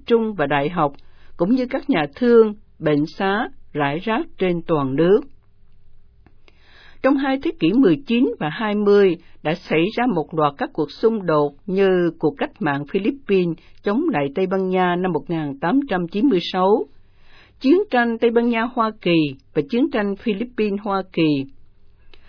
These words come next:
Năm một nghìn tám trăm chín mươi tám, Philippines tuyên bố độc lập, trở thành Cộng hòa Philippines.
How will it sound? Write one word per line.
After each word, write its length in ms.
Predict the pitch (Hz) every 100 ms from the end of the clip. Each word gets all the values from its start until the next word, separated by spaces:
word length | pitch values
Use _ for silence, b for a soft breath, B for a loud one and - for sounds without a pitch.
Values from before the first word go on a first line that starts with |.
| b
Năm 120 | 285
một 120 | 269 -
nghìn 280 | 202 190 190 208
tám 200 | 254 415
trăm 160 | 269 262 269
chín 140 | 285
mươi 160 | 339 233 -
tám, 340 | 208 220 381 -
Philippines 760 | - 220 254 - - 220 202 190
tuyên 200 | 226 202
bố 140 | 208 220
độc 260 | 156 -
lập, 180 | 147 143 143 - -
trở 140 | 147 175 -
thành 280 | 156 139 143
Cộng 240 | 139 156
hòa 300 | 190 151 139 -
Philippines. 640 | 185 202 - 190 175 147